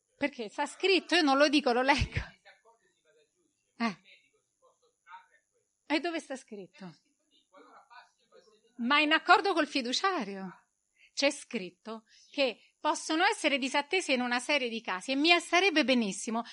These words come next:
se non ci fosse che, eh, c'è questo inciso che ci vuole l'accordo col fiduciario.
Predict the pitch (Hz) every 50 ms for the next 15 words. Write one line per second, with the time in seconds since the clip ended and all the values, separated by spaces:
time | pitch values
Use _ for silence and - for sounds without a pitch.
0 | - - - - - 370 392 415 427 427 370 - - 381 370 - - 233 202 190
1 | 185 - - - 233 226 233 - - 320 294 226 190 - - - - _ _ _
2 | _ - 254 - - - - 349 359 320 - - - 381 403 - - - 302 285
3 | 277 277 - - 214 190 190 175 - 220 233 240 233 - - 320 302 262 202 -
4 | - - _ - - 330 339 311 320 285 247 220 226 220 233 240 262 254 247 -
5 | _ - - 381 427 427 403 311 285 302 - 285 277 269 - - 285 247 226 233
6 | 233 - 349 381 311 220 202 202 208 202 185 175